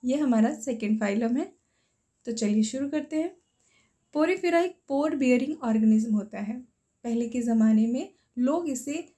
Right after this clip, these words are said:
नहाने के स्पंज के रूप में यूज़ करते थे, जैसे आजकल लोग आर्टिफिशियल यूज़ करते हैं, पहले इसे ही यूज़ किया जाता था।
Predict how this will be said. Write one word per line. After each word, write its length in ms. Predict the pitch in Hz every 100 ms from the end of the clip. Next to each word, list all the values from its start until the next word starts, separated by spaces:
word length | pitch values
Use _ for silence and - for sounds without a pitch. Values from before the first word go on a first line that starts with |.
| _
नहाने 480 | 233 233 226 247 269
के 180 | 294 302
स्पंज 500 | 302 - 233 233 220
के 180 | - 240
रूप 200 | 220 214
में 100 | 247
यूज़ 400 | 262 220 214 -
करते 360 | 196 185 214 208
थे, 60 | 220 - _ _ _ _ -
जैसे 180 | 302 381
आजकल 400 | 311 302 311 311
लोग 160 | 294
आर्टिफिशियल 640 | 240 226 247 254 233 262 247
यूज़ 300 | 240 233 -
करते 300 | 220 214 240
हैं, 120 | 339
पहले 460 | - 247 233 294 359 _ _
इसे 240 | 277 269 294
ही 160 | 277 269
यूज़ 300 | 233 214 -
किया 200 | 214 202
जाता 300 | 202 - 208
था। 360 | 214 226 -